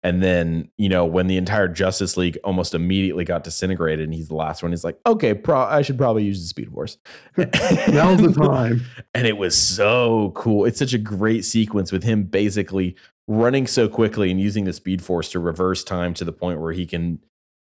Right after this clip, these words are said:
Speaker 1: get Cyborg to immediately, you know, like,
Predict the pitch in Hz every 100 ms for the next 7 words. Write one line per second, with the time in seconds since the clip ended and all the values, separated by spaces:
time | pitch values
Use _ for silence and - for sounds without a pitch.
0 | _ _ 120 - 123 120 - - 101 101
1 | 95 87 82 82 90 80 78 - _ _
2 | - 92 92 87 85 67 82 80 80 85
3 | 80 80 -